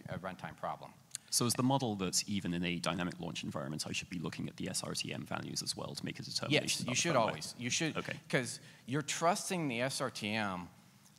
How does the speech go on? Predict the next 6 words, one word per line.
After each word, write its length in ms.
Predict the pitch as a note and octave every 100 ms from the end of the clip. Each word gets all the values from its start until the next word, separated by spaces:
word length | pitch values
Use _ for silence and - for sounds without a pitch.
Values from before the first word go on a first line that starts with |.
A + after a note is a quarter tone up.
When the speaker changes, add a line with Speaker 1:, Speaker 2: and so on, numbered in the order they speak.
| -
Speaker 1:
to 140 | C#3
have 200 | B2 G#2+
initialized 680 | - A#2+ B2 - A2 G2 -
the 60 |
platform, 600 | - - F#2 - D#2+ A1+ - - -
right? 320 | F#2 F#2 G#2